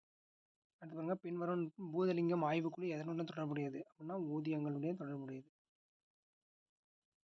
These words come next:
அடுத்து நூத்தி எண்பத்தி ஆறு பாருங்க. கீழ்கண்டவற்றுள் எவை நிதி ஆயோக்கின் பணி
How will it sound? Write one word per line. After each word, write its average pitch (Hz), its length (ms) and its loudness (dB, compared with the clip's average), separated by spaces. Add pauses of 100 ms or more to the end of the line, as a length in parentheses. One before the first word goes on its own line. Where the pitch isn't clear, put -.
(1120)
அடுத்து 160 340 -10
நூத்தி 165 200 -4
எண்பத்தி 160 260 2
ஆறு 156 80 4
பாருங்க. 160 200 4
கீழ்கண்டவற்றுள் 175 600 -2
எவை 160 220 2
நிதி 165 240 4
ஆயோக்கின் 175 420 4
பணி 165 240 -6